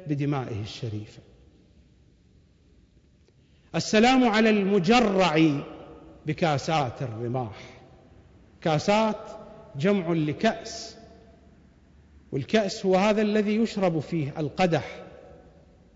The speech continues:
والعرب تقول: "كأس المنية"، وكأس الموت، وكأس الحتف، تعبير مجازي.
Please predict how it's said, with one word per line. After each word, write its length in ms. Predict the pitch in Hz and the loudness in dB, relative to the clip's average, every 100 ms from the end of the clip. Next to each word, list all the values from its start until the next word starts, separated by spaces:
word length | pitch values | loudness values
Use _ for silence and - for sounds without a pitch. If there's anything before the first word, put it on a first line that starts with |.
| _ _ - | _ _ -8
والعرب 520 | 139 147 151 214 202 - | -2 0 2 0 0 -2
تقول: 340 | 175 226 202 | -2 0 0
"كأس 380 | - 233 - - | 0 -2 0 -2
المنية"، 640 | 196 185 196 214 170 127 98 - - - - - _ _ - _ - | 0 2 2 2 0 -2 -6 -14 -20 -20 -20 -20 _ _ -20 _ -12
وكأس 420 | 123 202 - - | -2 -2 -2 -2
الموت، 800 | 170 180 202 160 117 - - - - - - - - - - - - _ _ _ _ - | 0 4 4 4 0 -10 -14 -16 -20 -20 -20 -20 -20 -20 -20 -20 -20 _ _ _ _ -8
وكأس 440 | 135 - - - | -2 0 -2 -2
الحتف، 560 | 180 - 214 208 - - - - - - _ _ _ _ - _ _ _ _ _ - - - - - - - - - - - - _ _ - - | -4 -2 -2 -2 -4 -16 -18 -20 -20 -20 _ _ _ _ -20 _ _ _ _ _ -20 -20 -20 -20 -20 -20 -20 -20 -20 -20 -20 -20 _ _ -10 -2
تعبير 380 | 175 180 269 247 | 0 4 4 6
مجازي. 640 | 220 202 226 185 135 113 | 6 6 6 4 0 -6